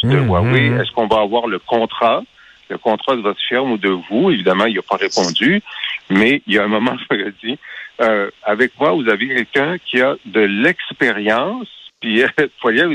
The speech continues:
Speaker 1: dit oui, avec Huawei.
Speaker 2: <laughs>
Speaker 1: Puis, là, <laughs> on a vu Charest sourire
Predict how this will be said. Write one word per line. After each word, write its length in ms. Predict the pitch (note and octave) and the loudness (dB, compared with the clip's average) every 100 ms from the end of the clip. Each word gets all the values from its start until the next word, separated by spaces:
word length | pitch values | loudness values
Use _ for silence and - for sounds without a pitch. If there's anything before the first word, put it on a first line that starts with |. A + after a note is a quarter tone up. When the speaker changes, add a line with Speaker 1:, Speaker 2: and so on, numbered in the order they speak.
| A2 | 0
Speaker 1:
dit 100 | A#2+ | 0
oui, 340 | B2 G#3+ A3 - | 2 0 0 -2
avec 300 | A2 C#3 - | 0 0 -2
Huawei. 520 | B2+ B2+ A2 C3 G3 - | 0 2 2 -2 -4 -6
Speaker 2:
<laughs> 80 | - | -4
Speaker 1:
Puis, 80 | F3+ A#3+ C#3+ B2+ D#5+ D#5 C3+ - - | 2 2 0 -2 -4 -4 -4 -4 0
là, 200 | F3 C#3+ - D#3+ F3 D3 | 0 2 0 0 0 0
<laughs> 80 | A#2 | 2
on 60 | C3+ | 2
a 100 | B2+ | 0
vu 220 | G#2+ - | -2 -4
Charest 580 | - B2+ G#2+ E3 F#3 - _ - - | 0 0 0 0 -2 -2 _ -20 -10
sourire 500 | - G#3 E3 D#3 C4 | 0 2 2 0 -2